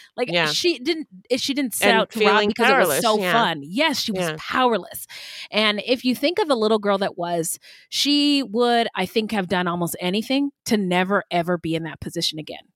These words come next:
Speaker 2: Yeah.
Speaker 1: Uh, it was that bad. And that's
Speaker 2: Right.
Speaker 1: why, that's, I think, what
Speaker 2: That's why
Speaker 1: contributed
Speaker 2: she
Speaker 1: to her
Speaker 2: resorted
Speaker 1: decision making.
Speaker 2: to,
Speaker 1: Yeah.
Speaker 2: yeah.
Speaker 1: Her decision making at the time. She was
Speaker 2: Right.
Speaker 1: poor. She was black. She's also dark skinned.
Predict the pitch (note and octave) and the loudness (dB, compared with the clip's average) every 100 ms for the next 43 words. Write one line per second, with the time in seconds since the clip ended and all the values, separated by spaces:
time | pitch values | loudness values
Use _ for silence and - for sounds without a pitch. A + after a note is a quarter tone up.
0 | _ _ F3+ D#3+ C#3+ F3 E3+ E3 G3+ F#3+ | _ _ -2 -2 -2 0 0 2 0 2
1 | F#3+ E3+ E3 C3+ - - - F#3 G3 F3+ | 2 0 -2 -8 -12 -20 -10 -4 0 2
2 | D#3+ C#3+ F3 E3+ D#3 - G#3 G3 G#3+ - | 2 2 2 0 -2 -6 -4 -2 -2 -4
3 | - _ _ - G3+ A#3+ G#3 G3+ F3+ - | -16 _ _ -4 -2 -4 -4 -2 -2 -4
4 | G3+ F3+ A3+ F#3+ E3+ - A3+ G#3 D#3 D#3+ | 0 0 2 2 2 4 4 4 2 4
5 | D#3+ E3 D3+ D3 E3 E3 D3+ D3 C#3 A3+ | 4 4 4 2 0 0 0 0 0 0
6 | F3+ D3 C#3 D3 - - A3 G#3 - F#3 | 2 2 0 -2 -10 -4 0 0 0 -2
7 | - F3 F3+ E3+ E3 - E3+ D3+ D3+ D#3 | 0 0 0 -4 -6 -6 -6 -6 -10 -12
8 | - - - D#3+ - - - D#3 D3 D3 | -16 -18 -16 -16 -18 -20 -4 0 0 0
9 | E4+ B3 A3+ - F3 A#3+ C4+ F#3+ - - | 0 2 0 -6 -6 0 0 0 -6 -6
10 | B3 A3 C#4 A3+ F#3+ G#3+ - C4+ C4+ | 0 0 0 0 0 0 -2 0 2